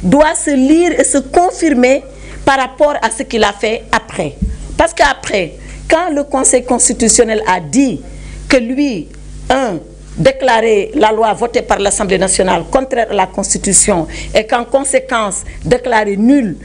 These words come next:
le décret abrogeant la convocation du corps électoral, Monsieur le Président de la République a pris acte. C'est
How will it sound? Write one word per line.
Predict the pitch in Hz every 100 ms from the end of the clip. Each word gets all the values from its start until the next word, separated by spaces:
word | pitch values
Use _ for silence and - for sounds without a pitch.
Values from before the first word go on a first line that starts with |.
| - -
le | 220
décret | 220 240 262 220
abrogeant | 214 202 214 190 220 170 - - -
la | 208
convocation | 208 180 - 190 180 202
du | 175
corps | 170 165
électoral, | - 160 - 160 196 - - - -
Monsieur | 254 - 285
le | 262
Président | - 269 302 254 277
de | 247
la | 247
République | 254 247 220 254 -
a |
pris | 254 254 262
acte. | 285 302 - - - - - - - - - - - - - - - -
C'est | - 330 302